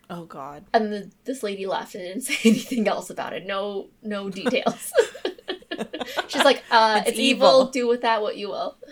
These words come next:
Speaker 2: Uh, but then soon after Doris moved in, she, and her kids moved in, she claimed that she started experiencing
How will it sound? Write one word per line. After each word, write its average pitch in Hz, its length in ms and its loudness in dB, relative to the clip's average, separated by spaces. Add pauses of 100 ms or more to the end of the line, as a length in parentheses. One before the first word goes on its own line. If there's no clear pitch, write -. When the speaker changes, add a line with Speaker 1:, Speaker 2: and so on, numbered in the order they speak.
(1400)
Speaker 2:
Uh, 220 280 6
but 220 200 -2
then 240 160 2
soon 269 380 -6
after 247 480 -2
Doris 208 460 -2
moved 196 260 -12
in, 254 560 -2
she, 214 480 -10
and 208 100 -10
her 196 100 -10
kids 208 220 -10
moved 190 200 -10
in, 190 280 -10
she - 280 -10
claimed 247 720 -8
that 190 120 -4
she - 140 -14
started 214 320 -6
experiencing 208 1080 -12